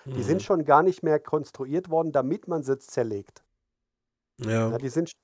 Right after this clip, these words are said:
Speaker 1: die sind schon so, äh, verbaut, äh, so wie heute Laptops, die sind gar nicht mehr dazu gedacht,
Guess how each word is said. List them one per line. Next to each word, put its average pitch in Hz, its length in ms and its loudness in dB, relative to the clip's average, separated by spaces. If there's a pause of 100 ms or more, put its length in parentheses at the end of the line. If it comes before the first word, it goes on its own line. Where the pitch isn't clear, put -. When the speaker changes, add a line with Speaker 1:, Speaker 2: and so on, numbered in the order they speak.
(100)
Speaker 1:
die 120 80 -4
sind 160 200 -2
schon 170 180 0
so, 165 360 0 (180)
äh, 165 140 -8
verbaut, 151 800 2
äh, 143 300 -4
so 143 180 -6
wie 190 120 -4
heute 160 280 2
Laptops, - 840 -2 (140)
die 131 60 -8
sind 165 200 -4
gar 156 120 2
nicht 147 120 -6
mehr 147 120 2
dazu 139 260 -6
gedacht, - 500 -2